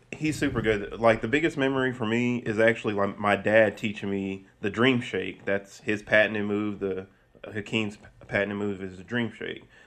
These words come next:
So when I was growing up doing basketball, that was, I always tried to do that, and I watched videos of Hakeem doing it. I was like, "Jeez, this guy's good." He was like, he's kinda like Embiid before Embiid.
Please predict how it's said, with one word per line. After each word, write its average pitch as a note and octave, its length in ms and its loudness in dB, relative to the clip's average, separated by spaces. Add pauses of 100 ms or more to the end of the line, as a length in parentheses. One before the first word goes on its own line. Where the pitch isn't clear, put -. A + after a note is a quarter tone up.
So F#2+ 600 0
when G2+ 160 -6
I G2+ 80 2
was G2 100 -2
growing G#2 220 0
up G2+ 140 -4
doing G2+ 180 -4
basketball, F#2+ 680 -4 (800)
that A2 180 6
was, G#2 260 -2 (420)
I A2 100 2
always A#2 300 6
tried G#2 220 0
to G2+ 60 0
do G#2+ 160 -2
that, G#2+ 240 4
and G2 120 -2
I G2+ 160 2
watched G2 380 -2
videos G#2 380 -2
of F#2+ 80 -6
Hakeem A2+ 340 -4
doing G2+ 200 -6
it. G#2 40 -8
I A#2+ 60 -10
was C#3+ 100 -12
like, - 220 -16
"Jeez, A2+ 460 -12
this C3 160 -10
guy's G2+ 260 0
good." A2 240 0
He C3+ 100 -6
was D3+ 140 -6
like, B2 260 4 (1080)
he's D3 160 2
kinda E3+ 300 2
like C3 480 2
Embiid A#2+ 680 -2 (600)
before A2 360 2
Embiid. F#2 480 -4